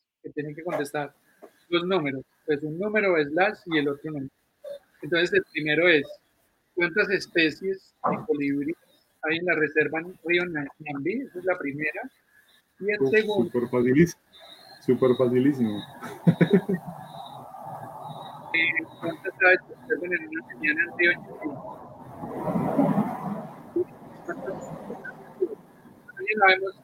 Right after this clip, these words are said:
Speaker 1: tantas especies. Entonces, el que me conteste esas dos, primero, ¿cuántas colibríes? Y segundo, eh, ¿cuántas aves se observan en una mañana en Río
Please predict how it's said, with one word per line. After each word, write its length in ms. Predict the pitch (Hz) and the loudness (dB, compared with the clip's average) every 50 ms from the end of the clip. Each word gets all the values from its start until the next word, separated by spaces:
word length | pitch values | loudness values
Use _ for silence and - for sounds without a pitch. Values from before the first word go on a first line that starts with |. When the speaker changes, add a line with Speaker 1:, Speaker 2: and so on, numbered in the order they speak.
| _ | _
Speaker 1:
tantas 280 | - 190 185 - - 175 | -2 -2 0 0 0 -2
especies. 440 | 170 - - - 156 143 - _ _ _ _ _ _ _ _ _ _ _ _ _ _ _ _ _ _ _ _ _ _ _ _ _ _ _ _ _ _ _ _ _ - | -2 -2 -2 -2 -4 -4 -4 _ _ _ _ _ _ _ _ _ _ _ _ _ _ _ _ _ _ _ _ _ _ _ _ _ _ _ _ _ _ _ _ _ -10
Entonces, 800 | 147 143 135 147 147 147 143 135 - - 165 170 160 160 - - _ - | -10 -8 -6 -6 -6 -6 -6 -8 -8 -6 -6 -6 -6 -8 -12 -18 _ -12
el 120 | - 147 | -12 -12
que 120 | - - 156 | -12 -10 -8
me 100 | 151 139 | -8 -6
conteste 420 | 151 147 139 151 143 - - - | -6 -2 0 0 -2 -2 -6 -6
esas 280 | 165 180 175 175 175 - | -4 -2 -2 -4 -4 -4
dos, 160 | 190 202 214 214 - _ _ _ _ _ _ _ _ _ _ _ _ _ _ _ _ _ - | -4 -4 -4 -6 -12 _ _ _ _ _ _ _ _ _ _ _ _ _ _ _ _ _ -10
primero, 300 | 151 151 156 151 160 160 | -4 -2 -2 -2 -2 -2
¿cuántas 300 | - 180 175 175 190 185 - | -2 -4 -4 -4 -6 -8 -6
colibríes? 580 | - 151 147 139 139 147 175 196 226 220 - _ _ _ _ _ - | -6 -4 -2 -2 0 0 0 0 -2 -4 -6 _ _ _ _ _ -8
Y 140 | 156 147 139 | -8 -8 -6
segundo, 560 | 143 151 139 143 143 139 143 147 156 160 160 - _ _ _ _ _ _ _ _ _ _ _ _ _ _ _ _ - | -4 -6 -6 -4 -6 -6 -4 -4 -4 -4 -6 -10 _ _ _ _ _ _ _ _ _ _ _ _ _ _ _ _ -8
eh, 500 | 156 156 160 151 147 147 147 147 143 135 - _ | -4 -2 -2 0 0 0 -2 -2 -4 -6 -10 _
¿cuántas 440 | - 156 151 147 139 131 156 156 156 - _ _ 180 | -6 -4 -4 -4 -4 -4 -4 -4 -6 -6 _ _ -6
aves 240 | 160 160 156 156 156 | -4 -4 -4 -6 -6
se 100 | - 160 | -6 -8
observan 420 | 143 131 - - 147 143 156 160 156 | -8 -6 -6 -8 -8 -8 -8 -8 -8
en 140 | 151 143 143 | -8 -8 -8
una 120 | 147 156 | -10 -10
mañana 400 | 165 160 147 151 165 175 180 175 | -8 -8 -8 -6 -6 -6 -8 -8
en 120 | 165 151 - - | -10 -12 -12 -8
Río 180 | 143 147 151 | -6 -6 -6